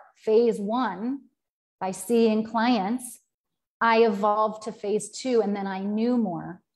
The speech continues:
about phase two. Part of knowing more is just you learn in the doing.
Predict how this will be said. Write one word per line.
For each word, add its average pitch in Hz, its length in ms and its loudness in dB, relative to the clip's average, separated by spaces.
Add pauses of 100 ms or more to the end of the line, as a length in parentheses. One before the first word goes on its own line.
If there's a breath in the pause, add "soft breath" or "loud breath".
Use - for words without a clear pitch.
about 190 400 2
phase 185 240 -2
two. 254 240 0
Part 233 300 2
of 214 100 2
knowing 208 460 0
more 175 280 -6
is 180 160 -10
just - 380 -6 (560)
you 214 180 2
learn 208 420 2
in 196 280 0
the 175 60 -4
doing. 170 480 -4